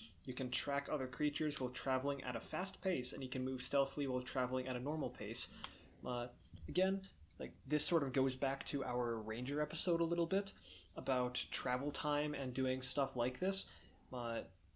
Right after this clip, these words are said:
I could definitely see, uh, someone taking, I could definitely see Barbarian taking this, being a huge aid to the ranger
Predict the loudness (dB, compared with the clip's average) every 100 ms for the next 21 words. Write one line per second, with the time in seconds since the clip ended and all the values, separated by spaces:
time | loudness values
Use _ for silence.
0 | -2 0 2 4 4 2 0 2 4 2
1 | 2 2 -2 -8 -20 -18 -10 -4 -4 -2
2 | -2 -2 0 -2 2 2 2 0 0 -4
3 | -10 -14 -6 -6 -2 0 4 4 4 2
4 | 0 2 2 0 -4 0 0 0 -2 0
5 | 2 4 2 2 2 2 0 -2 -2 0
6 | 2 2 2 0 -2 -4 -2 0 0